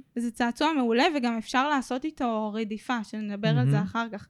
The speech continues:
Speaker 1: במשחק הזה הרבה פעמים, אה, במשיכה משלבים רדיפה.
Speaker 2: כן.
Speaker 1: כאילו למשוך את הכלב, להזיז את הצעצוע,
Speaker 2: מהמם.
Speaker 1: להכ-, הוא מכניס את זה לפה, ואז עושים משיכה, משחררים, ועוד
Speaker 2: מהמם.
Speaker 1: פעם.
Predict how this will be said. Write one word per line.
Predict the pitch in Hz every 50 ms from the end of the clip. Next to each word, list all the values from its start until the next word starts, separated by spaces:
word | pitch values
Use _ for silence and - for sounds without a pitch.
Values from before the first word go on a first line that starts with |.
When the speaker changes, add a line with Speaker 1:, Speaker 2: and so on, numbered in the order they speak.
| _ _ _ _ _ _
Speaker 1:
במשחק | 226 220 226 226 214 - - 269 269 -
הזה | 294 262 247
הרבה | 226 226 214 226 226
פעמים, | 226 _ - 233 226 233 233 233 240 240
אה, | 233 226 220
במשיכה | 214 214 214 214 202 - - - - 277 320
משלבים | 311 262 - - 214 208 208 226 240 233
רדיפה. | 226 214 196 208 - - - 214 196 - _ _ _ _ _ -
Speaker 2:
כן. | - 135 120 110 104 - _
Speaker 1:
כאילו | - 254 240
למשוך | 226 220 226 226 - 294 269 262 -
את | - 233
הכלב, | 214 - - 294 294 330 330 349 339 339 339 339 277 240
להזיז | 233 220 214 214 220 240 262 262
את | - -
הצעצוע, | 262 247 - 240 220 214 208 - - - 285 311 330 349 359 370 381 - 247 240 185
Speaker 2:
מהמם. | 135 127 127 120 117 131
Speaker 1:
להכ-, | 151 165 196 185 262 - - - - -
הוא | - 240
מכניס | 233 226 - - 254 269 -
את | 302 247
זה | 233 226
לפה, | 214 220 - - 311 370 392 339 247
ואז | 247 233 233 233
עושים | 233 - - 262 247 240
משיכה, | 247 - - 226 - - 302 311 269
משחררים, | 240 226 - - 208 - 214 233 285 381 415 453 440 - _ _ _ _ _ _ _ - - - - _ _ -
ועוד | 147 139 139 131 143
Speaker 2:
מהמם. | 151 170 220
Speaker 1:
פעם. | 214 196 190 202